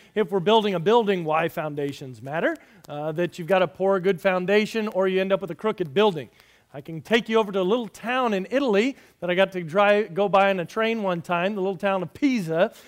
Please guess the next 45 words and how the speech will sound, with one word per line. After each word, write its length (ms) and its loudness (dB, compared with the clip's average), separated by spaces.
and 140 -2
you 100 -4
can 160 -6
see 200 0
a 40 -2
tower 480 0
there 400 2
that 360 -2
didn't 240 -2
have 200 4
a 20 -4
good 220 -2
foundation. 880 0
And 320 -2
to 80 -10
this 200 -2
day, 280 6
it's 160 -2
very 200 -2
famously 760 -2
known 380 -6
as 400 0
the 160 2
Leaning 380 -2
Tower 300 0
of 140 -6
Pisa. 300 -4
Of 440 -20
course, 280 -6
I 140 2
know, 260 0
and 260 -2
you 160 -10
probably 300 0
know 160 -2
this 200 -6
too, 240 0
recently 480 -4
in 120 -4
recent 340 -6
years, 220 -6
they've 120 -8
gone 240 -4
back 360 0
and 80 -10